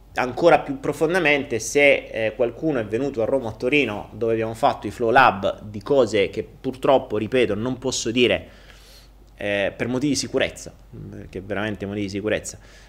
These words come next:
perché non viviamo in un paese libero, eh, non, non posso dirlo qua in priva-, in, in pubblico,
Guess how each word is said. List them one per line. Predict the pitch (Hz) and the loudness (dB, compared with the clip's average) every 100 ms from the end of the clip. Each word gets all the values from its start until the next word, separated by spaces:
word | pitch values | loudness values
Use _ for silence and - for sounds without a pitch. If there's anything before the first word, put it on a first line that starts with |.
| - | -16
perché | 98 110 | -6 -4
non | 113 | -2
viviamo | 117 117 127 113 | 0 6 6 6
in | 117 | 0
un | 113 | -2
paese | 113 101 | -2 -2
libero, | 107 95 85 85 - - - - - - | -2 -4 -6 -10 -18 -20 -20 -20 -20 -10
eh, | 110 107 104 101 98 - - 57 | -6 -2 0 0 -2 -6 -12 -16
non, | 117 123 117 | -8 -8 -6
non | 117 117 | -6 -4
posso | 147 131 | -4 -2
dirlo | 123 123 110 | 2 2 2
qua | 123 | 0
in | 113 | 0
priva-, | - 131 110 - | -2 2 2 2
in, | 110 104 101 | -4 -6 -6
in | 104 113 | -6 -6
pubblico, | 147 117 110 107 135 180 | -6 -6 -6 -2 0 0